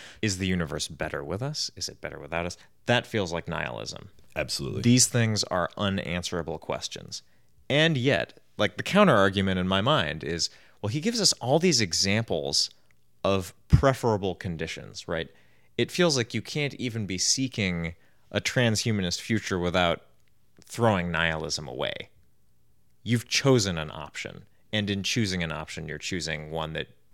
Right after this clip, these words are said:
Speaker 1: ultimately you think is better.
Speaker 2: Right, and, and the option you've chosen is continued existence.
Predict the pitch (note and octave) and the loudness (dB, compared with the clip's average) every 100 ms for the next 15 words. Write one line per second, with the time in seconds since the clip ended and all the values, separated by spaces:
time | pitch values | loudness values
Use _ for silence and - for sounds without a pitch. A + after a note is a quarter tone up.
0 | - - G#2 G2 E2 D#2 D2 - E2 - | -6 -2 -2 -4 -6 -8 -10 -8 -10 -10
1 | F2 - - D2+ - - - - - - | -14 -14 -4 -4 -4 -12 -20 -20 -20 -12
2 | - G2+ - A#2 A2 A2+ G2 F#2+ G#2+ G#2 | -2 -2 0 0 4 4 4 6 6 6
3 | - F#2 F2 - A2+ G2+ D2 C2 D#2+ - | 2 0 0 4 6 4 0 0 -2 2
4 | F#2 - G#2 F2 D2+ C#2 G2 - - - | 0 4 4 4 0 0 0 -2 -8 -8
5 | - | -8